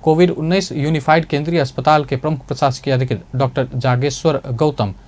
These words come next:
एहि विवाद के विषय में बतौलनि अछि। वीर अस्पताल यूनिफाइड अस्पताल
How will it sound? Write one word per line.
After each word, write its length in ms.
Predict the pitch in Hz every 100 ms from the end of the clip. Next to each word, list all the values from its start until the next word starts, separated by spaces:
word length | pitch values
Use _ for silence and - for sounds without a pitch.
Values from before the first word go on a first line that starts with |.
| - - - - - - 139
एहि 100 | 143
विवाद 380 | 131 143 151
के 100 | 143
विषय 260 | 135 127 143
में 140 | 117 107
बतौलनि 360 | 123 117 110 113
अछि। 140 | 107 - 123
वीर 160 | 120
अस्पताल 540 | 113 - 123 123 139 147 - - -
यूनिफाइड 420 | 123 123 127 127
अस्पताल 600 | 123 - - 123 127 127